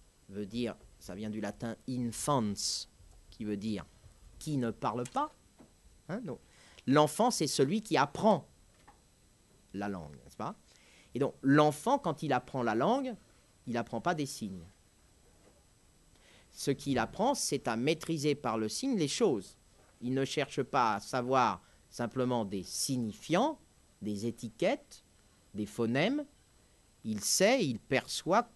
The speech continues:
que dire les choses, c'est s'en emparer, c'est les faire venir. Il est même souvent persuadé qu'en les disant, il les possède. Donc, l'enfant n'a pas conscience de l'arbitraire du signe, bien au contraire, l'enfant fait appel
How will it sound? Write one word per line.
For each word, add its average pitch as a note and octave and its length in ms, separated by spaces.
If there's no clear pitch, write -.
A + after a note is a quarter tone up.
que A2+ 300
dire C3+ 380
les B2 140
choses, A3 480
c'est - 200
s'en A2 280
emparer, B2 520
c'est - 200
les A2+ 120
faire G#2+ 280
venir. A#2+ 640
Il C3 120
est C#3+ 40
même C#3 240
souvent D#3+ 360
persuadé B2 560
qu'en C#3+ 200
les A2+ 140
disant, D3 580
il G#2+ 120
les G#2+ 80
possède. A2 520
Donc, B2 140
l'enfant E3 540
n'a A3 140
pas F3+ 160
conscience F3+ 480
de F#3+ 80
l'arbitraire C3+ 480
du B2 100
signe, B3 240
bien D#3+ 180
au C#3 80
contraire, D#3+ 500
l'enfant F#3+ 460
fait D3 240
appel F3+ 500